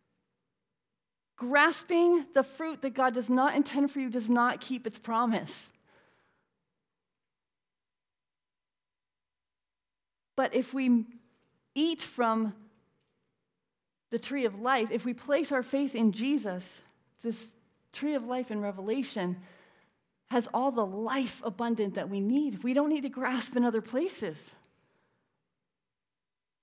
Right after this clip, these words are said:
We often think of the cross as a tree of judgment, but the tree of judgment has become the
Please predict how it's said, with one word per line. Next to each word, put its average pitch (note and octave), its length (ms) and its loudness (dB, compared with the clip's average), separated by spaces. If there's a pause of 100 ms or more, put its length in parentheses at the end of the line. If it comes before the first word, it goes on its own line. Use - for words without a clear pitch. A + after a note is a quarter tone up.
(2750)
We C4+ 160 0
often D4+ 300 2
think D4 260 0
of B3+ 160 0
the B3 60 -2
cross C4+ 420 -2
as A#3+ 100 -2
a G#3+ 80 -2
tree C4+ 300 -2
of G3+ 100 0
judgment, B3+ 540 0
but G#3+ 160 -4
the A3 80 0
tree E4 380 -4
of G#3+ 180 -2
judgment C4 640 0 (480)
has A#3+ 240 0
become B3+ 460 4
the G#3+ 180 0